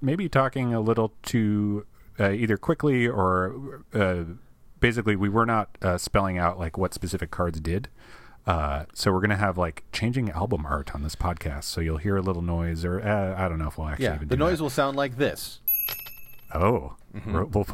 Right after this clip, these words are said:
Speaker 1: we'll fix that in post. Uh,
Speaker 2: Mm-hmm.
Speaker 1: and then, uh, look at your iPhone or, or other device
Speaker 2: Your
Speaker 1: that has a
Speaker 2: podcast
Speaker 1: screen.
Speaker 2: listening
Speaker 1: Your,
Speaker 2: device.
Speaker 1: yes, and, uh, I'll put a, we'll put a picture of the, uh, card up there. So
Speaker 2: Indeed.
Speaker 1: there you go.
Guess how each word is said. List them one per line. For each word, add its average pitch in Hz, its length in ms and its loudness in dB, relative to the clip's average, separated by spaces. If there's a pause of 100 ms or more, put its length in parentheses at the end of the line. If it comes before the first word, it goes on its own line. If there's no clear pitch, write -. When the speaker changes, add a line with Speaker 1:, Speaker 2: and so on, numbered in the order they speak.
(120)
Speaker 1:
we'll 90 80 -2
fix - 220 -4
that 95 80 2
in 92 100 -2
post. 73 380 -4
Uh, 110 80 4 (360)
Speaker 2:
Mm-hmm. - 160 -2
Speaker 1:
and 107 180 4
then, 110 520 2 (480)
uh, 92 280 4
look 95 200 2
at 117 100 0
your 113 460 2
iPhone 98 460 0
or, 87 240 0 (260)
or 90 300 -2 (240)
other 101 240 2
device 85 500 -2
Speaker 2:
Your - 100 -10
Speaker 1:
that 87 200 -2
has 98 240 2
a 98 60 2
Speaker 2:
podcast 95 140 2
Speaker 1:
screen. 98 260 2
Speaker 2:
listening 95 260 -4
Speaker 1:
Your, 101 140 2
Speaker 2:
device. 85 200 -4
Speaker 1:
yes, 78 440 -2
and, 85 240 0
uh, 82 260 -2
I'll 98 140 2
put 90 160 -4
a, 85 80 0 (180)
we'll 95 120 0
put 95 140 0
a 82 80 -4
picture 78 280 -4
of 71 60 -4
the, 71 160 -4
uh, 67 100 -4
card 71 260 -6
up 71 140 -10
there. 73 240 -12 (200)
So - 100 -8
Speaker 2:
Indeed. 78 260 -10
Speaker 1:
there 71 180 -6
you 69 60 -8
go. 69 80 -12